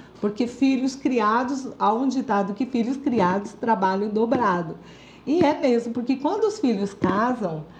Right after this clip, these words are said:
agora nós precisamos, nós pais, dar conselho para dois. Porque agora o filho não é mais só um, agora ele casou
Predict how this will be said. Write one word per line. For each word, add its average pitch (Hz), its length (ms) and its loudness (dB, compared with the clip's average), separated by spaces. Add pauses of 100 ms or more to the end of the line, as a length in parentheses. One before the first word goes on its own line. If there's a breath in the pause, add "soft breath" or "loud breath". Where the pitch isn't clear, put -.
(120 loud breath)
agora 202 760 0
nós 214 220 0
precisamos, 208 840 -2
nós 196 260 0
pais, 202 500 -4
dar 196 220 0
conselho 220 520 -2
para 208 340 -2
dois. 208 560 -2 (380 loud breath)
Porque - 160 -6
agora 208 300 2
o 269 40 -2
filho 233 400 0
não 226 140 0
é 214 80 0
mais 214 220 -2
só 240 200 -4
um, 208 300 -2 (140)
agora 180 380 0
ele 175 140 -2
casou 247 720 0